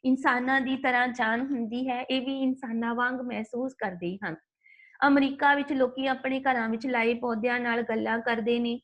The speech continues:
ਇਸ ਤਰ੍ਹਾਂ ਪੌਦਿਆਂ ਵਿੱਚ ਨਵੀਂ ਟਹਿਕ ਮਹਿਕ ਆ ਜਾਂਦੀ ਹੈ। ਪੌਦੇ ਆ ਚੰਗਾ ਗਾਣਾ ਸੁਣ ਕੇ ਇਨਸਾਨਾਂ ਵਾਂਗ ਹੀ ਖੁਸ਼ ਹੁੰਦੇ ਨੇ,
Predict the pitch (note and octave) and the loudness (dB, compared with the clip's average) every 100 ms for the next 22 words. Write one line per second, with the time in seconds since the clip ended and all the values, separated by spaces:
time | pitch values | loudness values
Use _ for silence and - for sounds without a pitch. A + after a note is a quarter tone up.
0 | _ - C4 C4+ C#4+ C#4 C4+ A#3 B3+ B3 | _ -6 -4 0 0 2 0 0 0 -2
1 | A#3+ B3 A3+ A#3+ A#3+ A#3 A#3 A#3+ B3 A3+ | -4 -4 -2 -4 -4 -2 -2 -2 -4 -2
2 | A#3 - G#3 G#3+ G#3 F#3 F#3 F3+ F#3+ - | -2 -2 -4 -2 -4 -6 -8 -10 -10 -10
3 | _ _ _ _ _ _ _ _ _ _ | _ _ _ _ _ _ _ _ _ _
4 | _ _ _ _ - C#4+ C4 C#4+ D4 D#4+ | _ _ _ _ 2 4 4 4 2 0
5 | - _ - C#4+ C#4 C#4 C4+ B3+ B3+ C4+ | -6 _ 0 2 4 4 4 4 4 2
6 | C#4+ B3+ B3+ C4 C4+ B3+ C4+ A#3+ A#3+ B3 | 2 -2 -2 0 0 0 0 0 2 2
7 | A#3+ A3+ A#3 C#4 C#4 B3+ B3 - A3+ A3 | 2 0 0 -2 -2 -4 -4 -4 -2 2
8 | A3+ A#3 A#3+ | 2 2 0